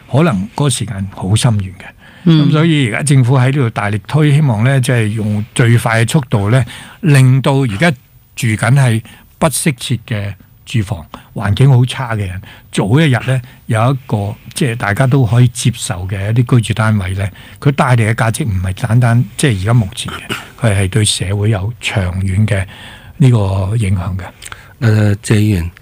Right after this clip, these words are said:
Speaker 3: 呃，就頭先你曾經亦都有講過，嗱，公屋呢，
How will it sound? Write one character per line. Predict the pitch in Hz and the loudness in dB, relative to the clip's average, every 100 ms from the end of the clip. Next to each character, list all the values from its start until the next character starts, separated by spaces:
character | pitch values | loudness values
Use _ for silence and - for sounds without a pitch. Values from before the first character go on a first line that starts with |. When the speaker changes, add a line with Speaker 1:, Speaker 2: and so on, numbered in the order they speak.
| - | -6
Speaker 3:
呃， | 101 95 | -2 0
就 | 95 101 | 2 2
頭 | 101 | 2
先 | 147 143 147 143 | 2 2 2 2
你 | 127 | 0
曾 | 107 90 | 0 -4
經 | - 123 127 127 127 | -2 0 2 2 0
亦 | 120 120 | -2 -4
都 | 170 | -4
有 | 123 101 | -4 -2
講 | 98 113 | -2 0
過， | 117 98 120 | 0 -2 -2
嗱， | 92 - | -2 0
公 | 131 135 | 2 2
屋 | 135 | 2
呢， | 127 123 | 2 2